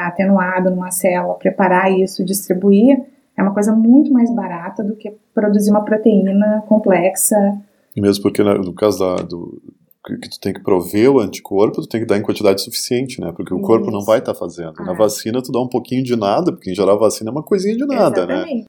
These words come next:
Speaker 1: né? Então, o que a gente faz hoje, por biologia molecular também, é, ah, identificar as partes do vírus que causam doença e ir tirando, né? Tu vai deletar, que nem aquela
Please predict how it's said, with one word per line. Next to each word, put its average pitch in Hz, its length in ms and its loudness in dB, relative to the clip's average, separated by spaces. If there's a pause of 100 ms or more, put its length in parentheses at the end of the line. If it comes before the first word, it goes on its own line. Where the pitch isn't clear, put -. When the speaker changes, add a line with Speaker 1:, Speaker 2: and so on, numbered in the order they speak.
Speaker 1:
né? 202 300 0
Então, 208 140 -4
o - 20 -10
que 220 100 -4
a 214 40 -2
gente 226 180 0
faz 214 300 2
hoje, 220 340 4
por - 180 -10
biologia 196 400 0
molecular 202 540 2
também, 214 500 2 (280)
é, 208 180 2
ah, 233 500 2
identificar 240 600 2
as 208 120 -4
partes 202 300 -2
do 208 80 -4
vírus 202 380 -2
que - 100 -18
causam 185 460 0
doença 214 540 2 (380)
e 240 200 6
ir 240 40 6
tirando, 240 520 4 (160)
né? 190 360 -4
Tu 208 60 -16
vai 185 140 0
deletar, 208 340 2
que - 80 -4
nem 202 140 6
aquela 240 500 2